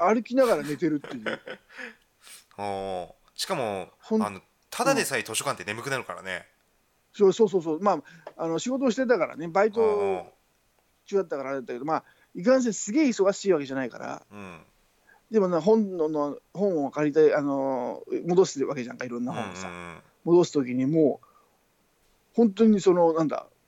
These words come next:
Speaker 2: 戻して、でも、で、バーって歩いてて、そしたらもう、「あれ？」と思って、「俺こんな歩いたっけ？」みたいな。
Speaker 1: うんうんうん。
Speaker 2: だからも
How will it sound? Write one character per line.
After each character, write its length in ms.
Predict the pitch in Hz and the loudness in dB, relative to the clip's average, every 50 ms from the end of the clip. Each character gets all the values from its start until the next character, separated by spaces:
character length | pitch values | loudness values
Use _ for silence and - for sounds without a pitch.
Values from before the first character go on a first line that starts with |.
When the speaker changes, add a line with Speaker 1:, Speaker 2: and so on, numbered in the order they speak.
| _ _ _ _ _ _ _ _ 165 | _ _ _ _ _ _ _ _ -8
Speaker 2:
戻 340 | 175 175 180 185 196 196 190 | 0 2 4 6 6 6 4
し 120 | - _ | 4 _
て、 460 | _ - 196 190 180 160 - - - _ _ _ _ _ _ - - 165 | _ 2 4 4 6 6 2 0 -6 _ _ _ _ _ _ -12 -2 2
で 80 | 202 | 2
も、 220 | 185 180 165 156 - _ _ _ _ | 2 2 0 -10 -10 _ _ _ _
で、 120 | 165 185 | -6 -4
バ 260 | 165 190 196 202 208 | 0 2 4 4 4
ー 20 | 196 | 2
っ 40 | 165 | 2
て 120 | 165 170 | 0 2
歩 120 | 170 175 | 2 2
い 40 | 165 | 0
て 100 | 151 139 | 0 -6
て、 260 | - - - 131 - _ _ _ _ _ _ _ _ | -12 -10 -12 -12 -12 _ _ _ _ _ _ _ _
そ 40 | - | 0
し 40 | - | 2
た 60 | 202 | 2
ら 60 | 180 | 4
も 300 | 180 202 196 160 127 - _ _ _ _ _ _ _ _ _ _ _ _ _ _ _ _ _ _ _ _ _ _ _ - | 6 4 2 2 2 -4 _ _ _ _ _ _ _ _ _ _ _ _ _ _ _ _ _ _ _ _ _ _ _ 2
う、 40 | 196 | 4
「あ 40 | 233 | 4
れ？」 100 | 302 - | 4 2
と 120 | _ 165 | _ -12
思 20 | 147 | -14
っ 20 | |
て、 80 | - 160 | -10 -8
「俺 80 | 180 | -8
こ 140 | 175 - 254 | -6 -4 -4
ん 60 | 269 | -2
な 100 | 277 254 | 0 0
歩 60 | 262 262 | 0 -2
い 40 | |
た 80 | 190 165 | -4 -6
っ 40 | - | -14
け？」 120 | _ - 123 | _ -14 -14
み 60 | 120 | -14
た 80 | - 110 | -14 -16
い 60 | 107 | -18
な。 100 | 107 - _ _ _ _ _ _ | -18 -20 _ _ _ _ _ _
Speaker 1:
う 40 | 113 | -18
ん 20 | 107 | -18
う 40 | |
ん 20 | 95 | -16
う 40 | 92 98 98 95 90 92 92 | -16 -16 -16 -18 -16 -18 -20
ん。 120 | 87 85 92 _ _ _ _ _ _ _ _ _ _ _ _ _ _ _ _ _ _ _ _ _ _ _ _ _ _ _ - | -20 -20 -20 _ _ _ _ _ _ _ _ _ _ _ _ _ _ _ _ _ _ _ _ _ _ _ _ _ _ _ 0
Speaker 2:
だ 80 | - 190 | 2 2
か 60 | 160 | 2
ら 60 | 156 | 2
も 240 | 175 185 170 131 | 2 0 0 -2